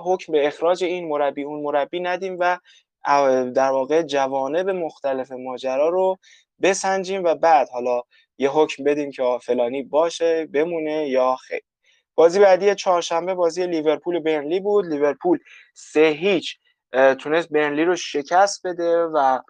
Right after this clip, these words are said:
اه، جایگاه خودش رو محکم‌تر بکنه. اونا فقط کافیه بازی هفته آخرشون رو ببرن، همونطور که گفتم، و اصلاً براشون مهم نیست که حالا لستر و، اه، چلسی چه کار خواهند کرد. پالاس رو ببرن، سهمیه رو گرفتن.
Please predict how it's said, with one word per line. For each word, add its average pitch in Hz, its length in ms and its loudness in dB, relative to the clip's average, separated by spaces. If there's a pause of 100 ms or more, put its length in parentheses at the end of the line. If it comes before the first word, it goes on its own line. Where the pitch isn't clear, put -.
(400)
اه، 123 520 0 (480)
جایگاه 156 480 0
خودش 170 320 -6
رو 175 140 -4
محکم‌تر 147 680 -2
بکنه. 220 340 -2
اونا 190 220 0
فقط 175 280 0
کافیه 160 460 -2 (320)
بازی 131 280 2
هفته 131 320 0
آخرشون 135 440 -2
رو 117 60 -8
ببرن، 196 400 2
همونطور 180 260 -6
که 175 100 -8
گفتم، 165 380 -8
و 127 180 -4 (320)
اصلاً 151 300 0
براشون 139 460 -2
مهم 131 240 -6
نیست 147 380 -4
که 117 160 -8
حالا 117 260 -4
لستر 123 500 -2
و، 156 200 2 (420)
اه، 120 180 4
چلسی 147 600 -2 (200)
چه - 180 -2
کار 143 240 2
خواهند 117 320 -6
کرد. 110 240 -6 (460)
پالاس 151 360 2
رو 156 60 -2
ببرن، 151 420 2
سهمیه 123 400 -8
رو 110 60 -8
گرفتن. - 400 -16